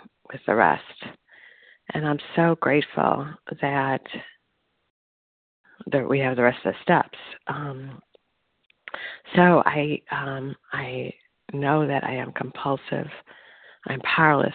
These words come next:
over food, and that my life is unmanageable. Like, that is very humbling and very, it's a very dark place for me, even in that admission,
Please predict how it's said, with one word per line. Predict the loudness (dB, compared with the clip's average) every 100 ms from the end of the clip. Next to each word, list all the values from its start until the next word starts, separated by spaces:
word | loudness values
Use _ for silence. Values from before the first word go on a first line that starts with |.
| -2
over | -2 -2 -6 -4
food, | -4 -4
and | -6
that | -6
my | -4 -6
life | -6 -6 -8
is | -10 -14
unmanageable. | -16 -16 -18 -18 -20 -10 -10 -10 _ -20 -20 -20 -20 _ _ -6
Like, | -6 -2
that | 2 2 0
is | -6 -2 -2
very | 0 0 2 0 -2 -4 -6
humbling | -2 -2 0 -2 -4 -8
and | -8 -8 -8
very, | -6 -4 -2 -4 -6 -12 _ _ _ _ _ _ _ _ _ _ _ _ _ _ _ -20 -20 -6
it's | -2 -2 2
a |
very | 6 6 6
dark | 4 4 2
place | 0 0 -2
for | -8
me, | -8 -8 -8 -10 -16 _ _ -20 _ _ _ _
even | 4 6 4
in | 2
that | 0 -2
admission, | -2 -2 -2 -2 -2 -2